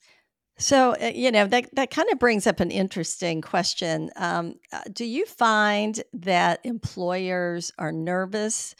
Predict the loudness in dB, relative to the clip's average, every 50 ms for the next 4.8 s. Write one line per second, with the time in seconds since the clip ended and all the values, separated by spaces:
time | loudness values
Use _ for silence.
0 | -20 -20 -20 -20 -20 _ -6 -2 2 2 2 2 2 0 -2 -2 -2 -4 -4 -4
1 | -2 0 0 0 0 -2 -2 -4 -4 -6 -8 -8 -8 -10 -10 -6 -6 -6 -6 -6
2 | -6 -4 -2 0 0 0 -2 -2 -4 -4 -6 -6 -8 -8 -4 -2 -2 -2 0 0
3 | -2 -2 -2 -2 -2 -2 -4 -6 -6 -6 -6 -6 -8 _ -14 -10 -6 -6 -4 -4
4 | -4 -4 -4 -4 -4 -4 -6 -6 _ -4 -4 -2 -2 -4 -8 -10